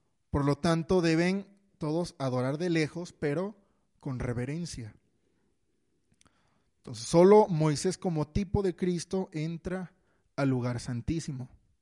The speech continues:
¿Sí? Los demás se quedan a cierta distancia. Eh, Moisés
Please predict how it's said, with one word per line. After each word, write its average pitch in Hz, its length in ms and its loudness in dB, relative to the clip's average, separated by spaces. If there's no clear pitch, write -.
¿Sí? - 220 -20
Los 123 200 -4
demás 135 300 0
se 165 140 -4
quedan 147 480 0
a 127 80 -6
cierta - 360 -6
distancia. 135 640 -4
Eh, 180 240 4
Moisés 175 560 6